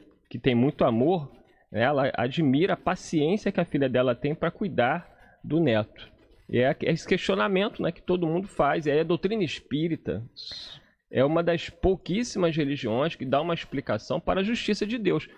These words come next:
Como é que essa criança, esse netinho dela, nasceu com diversos problemas, é autista,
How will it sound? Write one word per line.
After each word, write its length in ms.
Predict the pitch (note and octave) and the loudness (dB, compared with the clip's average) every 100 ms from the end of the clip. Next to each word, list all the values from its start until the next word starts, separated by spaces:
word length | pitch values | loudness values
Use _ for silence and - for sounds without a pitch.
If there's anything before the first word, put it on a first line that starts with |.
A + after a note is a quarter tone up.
| - _ | -20 _
Como 140 | - | -2
é 80 | A#2 | 0
que 80 | - | 0
essa 180 | - A3+ | 0 -2
criança, 560 | A#3+ D#3+ C#3+ E3+ - | 2 2 2 0 -2
esse 220 | D#3+ - D#3 | -6 -4 0
netinho 420 | D3 - D#3 C#3+ | 0 0 0 2
dela, 440 | G#2+ A2+ C3 C#3+ - - _ _ | 4 4 4 0 -6 -20 _ _
nasceu 320 | C3 B2 E3 | -4 -2 -2
com 120 | E3+ E3 | -2 -4
diversos 680 | C3+ A#2+ C3 F#3+ G3 - - | -2 0 2 0 -4 -10 -2
problemas, 680 | D#3 C3 G#2 A#2 C#3 C#3+ - - | 2 4 4 4 4 2 0 0
é 160 | D#3 | 4
autista, 720 | G3 D#3 - B2+ C#3 - E3+ | 4 0 -2 2 2 2 -2